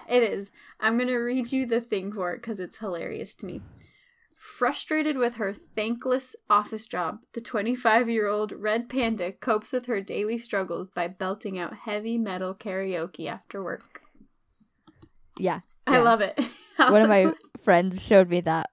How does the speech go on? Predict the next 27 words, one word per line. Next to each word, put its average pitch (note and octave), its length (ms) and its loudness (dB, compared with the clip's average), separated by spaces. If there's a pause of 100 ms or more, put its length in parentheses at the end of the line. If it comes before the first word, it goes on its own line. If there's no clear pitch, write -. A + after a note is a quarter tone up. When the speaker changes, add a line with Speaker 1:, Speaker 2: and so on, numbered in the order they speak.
(100)
Speaker 2:
and F3+ 100 2
it's F#3 260 -4
really F3 300 4
cute. F3 300 2
Speaker 1:
Yeah, F#4+ 280 4 (240)
it's A#3+ 220 -4
super D#4 360 4
fun. F#3 360 -2
So G#3 100 -2
that's A#3 260 0
one. G#3 320 -4 (480)
Okay, - 280 0 (460)
but A3 160 0
here's C#4 320 2
the C4+ 100 0
most B3+ 300 0
famous G#3+ 420 0
one F#3 260 -4
that, F3+ 220 -8
like, E3 260 -8 (380)
I F3 160 0
found - 340 -10
so - 160 -8
far. - 360 -10 (280)
It's A3 260 -4
an B3 220 0 (200)
animation. A3+ 800 -2